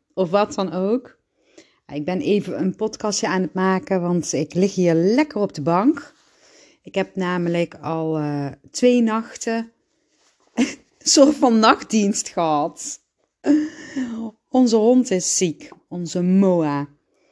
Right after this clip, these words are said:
Die heeft, eh, diarree en overgeven. En als hij dan, zeg maar, dus last heeft, dan gaat hij piepen. En ja,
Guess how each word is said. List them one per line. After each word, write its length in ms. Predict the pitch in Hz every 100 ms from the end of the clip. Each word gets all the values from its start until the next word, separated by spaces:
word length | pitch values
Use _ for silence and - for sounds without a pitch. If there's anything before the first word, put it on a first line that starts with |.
| _ - _
Die 220 | - 156
heeft, 420 | 160 156 156 - 160
eh, 400 | 151 147 147 147 131
diarree 840 | 151 156 147 139 185 175 170 165
en 180 | 151 -
overgeven. 1300 | 165 185 185 165 151 170 165 160 156 156 156 156 - _ _ _ _ _ _ _
En 500 | 160 170 170 151 - _ _
als 280 | 170 160 175
hij 180 | 165
dan, 280 | 156 156 160
zeg 300 | 156 165 -
maar, 440 | 165 151 151 - - _
dus 300 | 120 139 143
last 320 | 165 165 170
heeft, 360 | 156 143 151 -
dan 120 | 170
gaat 200 | 170 170
hij 100 | 175
piepen. 800 | - - 254 262 160 139 247 - _ _ _ _ _ _ -
En 640 | 220 208 202 196 185 - _ _
ja, 520 | - 220 208 175 -